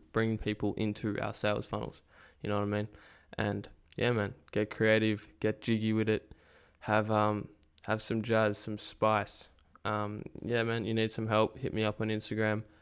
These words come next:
Benji dot Copeland. Just D M me, Ben. No, my f-, bro, I need some coffee, bro. <laughs> Hit me up, D M me. You know, if you own a business, if you're a coach,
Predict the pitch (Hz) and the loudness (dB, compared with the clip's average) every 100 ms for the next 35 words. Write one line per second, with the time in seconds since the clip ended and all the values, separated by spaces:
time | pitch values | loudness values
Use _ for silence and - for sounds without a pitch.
0 | _ - 104 107 107 104 - - 107 104 | _ -2 0 2 0 -4 -4 0 2 0
1 | - - - 107 101 107 104 101 _ _ | -6 -12 -4 -2 -2 -4 -6 -8 _ _
2 | _ _ _ _ - 107 - 113 110 107 | _ _ _ _ -12 -6 0 2 2 0
3 | 110 107 104 104 - _ - - 101 95 | -4 -2 -2 -4 -8 _ -18 -14 -12 -12
4 | 95 - - - _ - 107 - 110 117 | -14 -18 -20 -20 _ 0 0 0 -4 -4
5 | - - - 95 104 - - - - - | -6 -12 -6 -6 -4 -6 -8 -10 -12 -4
6 | 135 - - - - - - - - - | 4 4 2 -20 -18 -18 -18 -20 -20 -20
7 | - - _ _ - 156 156 143 139 139 | -20 -20 _ _ 2 4 8 8 8 6
8 | 120 135 135 120 120 117 117 - - 120 | 4 10 10 10 6 2 0 -10 -4 0
9 | 113 107 113 117 120 117 117 113 113 110 | 2 2 2 0 0 0 0 2 0 -2
10 | - - 117 113 - 117 113 113 - | -6 -4 0 0 2 4 4 2 -8